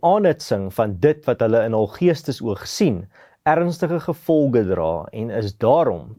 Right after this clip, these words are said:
te bang om selfs daardie risiko te neem en nie eens te praat van die dade self uitvoer nie. Laastens, die kwaadwillige verafgoder van die daad. Hulle noem die ekstremistiese dade wat hulle in gedagte het en graag wil sien op hul naam.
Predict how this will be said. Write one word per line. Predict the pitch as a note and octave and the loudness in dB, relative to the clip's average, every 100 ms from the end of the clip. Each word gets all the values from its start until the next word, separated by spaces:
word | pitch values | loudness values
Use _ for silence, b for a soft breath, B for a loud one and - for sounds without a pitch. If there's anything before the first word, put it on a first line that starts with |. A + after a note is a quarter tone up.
| - | 0
te | F#3+ | 2
bang | C3 G#2+ F#2 | 2 0 0
om | F#2+ G#2 | -6 -6
selfs | - D#3 C#3+ G#2+ | 0 2 2 -2
daardie | A2 A2+ D3+ D#3 | 0 2 2 0
risiko | G#2+ F#2+ G2 - | 0 -2 -6 -10
te | - F#2 | -12 -12
neem | E2+ D2+ B1 _ _ B B A#2+ | -10 -12 -16 _ _ B B -4
en | A#2+ | 2
nie | D#3 G3 | 2 2
eens | E3 D3+ - | 2 0 -2
te | C#3 | -6
praat | - E3 G3 D#3 E2+ _ _ | -2 2 2 2 -2 _ _
van | - A2+ | -6 -2
die | G#2 | -2
dade | F#2 G2 G#2+ G#2 | 0 2 4 2
self | - A#2 F#2 - | 0 0 0 -2
uitvoer | F#2+ F2 - F#2 F2 | -8 -10 -10 -8 -8
nie. | E2 G#2 - _ _ _ _ _ b b b | -12 -20 -20 _ _ _ _ _ b b b
Laastens, | G2+ A2 B2 - E3 F#3 - - _ - | 2 4 4 0 -2 -2 -8 -18 _ -8
die | A2 | -2
kwaadwillige | C#3 C3 F#2+ A#2+ D3 D3 C#3+ | 2 2 2 2 4 2 0
verafgoder | A#2 - E2+ - F2+ E2+ E2+ | -2 -2 -4 -8 -6 -4 -4
van | - F2 | -8 -10
die | |
daad. | E2 C2 - _ _ _ _ _ b b | -10 -10 -12 _ _ _ _ _ b b
Hulle | A#2+ E3+ | 2 4
noem | C#3 C#3 D3 | 4 2 2
die | C3+ B2+ | 2 2
ekstremistiese | A#2+ - C3 A#2 B2 C3+ E3 D3 D3+ | 0 -2 0 2 0 0 -2 0 0
dade | G#2+ G2+ G#2+ G#2+ | 2 2 2 2
wat | G#2+ | 0
hulle | F#2+ G#2+ A2+ | 0 0 0
in | G#2+ | -2
gedagte | - F#2 A2+ C#3 - A#2+ | -6 -2 -2 -2 -2 0
het | G#2 | 0
en | G2 | -2
graag | F#2+ C3 C3 - | -4 0 2 0
wil | A2+ | -2
sien | G#2 - D#3 C#3 | -4 0 0 0
op | D#3 D#3+ | 0 2
hul | E3 | 0
naam. | B2+ E3 F#2+ - | 2 0 0 -6